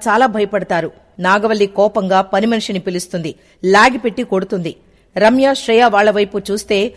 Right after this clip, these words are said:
నిజం చెప్పితే చంపేస్తామంటూ లోహిత బెదిరిస్తుంది. నాగవల్లి వరుణ్తో ఆమెకు జీతమిచ్చి సెటిల్ చేసేయమని అంటుంది. మధు తల్లితో,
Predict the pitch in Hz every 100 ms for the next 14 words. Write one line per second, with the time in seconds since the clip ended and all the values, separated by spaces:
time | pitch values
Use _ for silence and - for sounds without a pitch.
0 | - - 196 220 277 269 240 214 226 -
1 | 208 226 269 269 240 208 202 214 185 185
2 | - - 208 254 269 214 202 185 185 202
3 | 190 175 165 - _ _ 202 208 233 233
4 | 226 226 196 214 247 226 165 - _ -
5 | 220 254 247 190 - 277 285 254 247 254
6 | 254 254 254 277 233 220 220 196 196 196
7 | 190 196 185 247 254 _ - 214 220 254
8 | 254 226 220 247 226 233